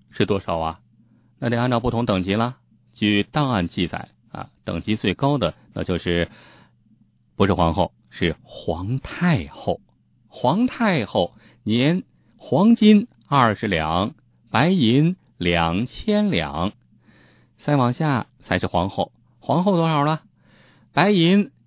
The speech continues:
一千两，就一千两银子，那少得可怜呐。除了现金以外啊，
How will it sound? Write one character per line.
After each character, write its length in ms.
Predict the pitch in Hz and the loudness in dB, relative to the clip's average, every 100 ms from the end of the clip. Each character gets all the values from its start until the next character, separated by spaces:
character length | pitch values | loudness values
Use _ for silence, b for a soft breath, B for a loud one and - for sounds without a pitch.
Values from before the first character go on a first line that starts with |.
| - | -4
一 420 | 196 220 190 135 | 2 4 6 4
千 260 | - 165 160 | 2 0 2
两， 440 | 98 95 110 131 _ _ _ _ _ _ _ _ _ | 4 6 4 2 _ _ _ _ _ _ _ _ _
就 360 | - 226 196 - _ | 0 4 4 2 _
一 320 | 233 233 214 143 | -2 2 2 0
千 280 | - 135 | 0 4
两 200 | 120 92 | 4 4
银 240 | 87 85 92 | 2 0 0
子， 240 | 92 - _ - | -2 -2 _ -20
那 280 | 156 123 127 - | -10 -6 -6 -10
少 280 | - - 85 | -8 -4 -2
得 100 | 95 | -2
可 320 | - - 87 | -4 -4 -4
怜 160 | 80 73 | -4 -4
呐。 260 | 95 90 - _ _ _ _ _ _ _ _ _ _ _ _ _ _ _ _ _ _ _ _ _ _ _ _ _ _ _ | -4 -6 -10 _ _ _ _ _ _ _ _ _ _ _ _ _ _ _ _ _ _ _ _ _ _ _ _ _ _ _
除 140 | - 202 | 0 4
了 80 | 214 | 4
现 240 | 208 175 | 4 2
金 160 | 196 190 | 2 0
以 120 | 90 | 2
外 140 | 110 90 | 0 -2
啊， 140 | 76 | -4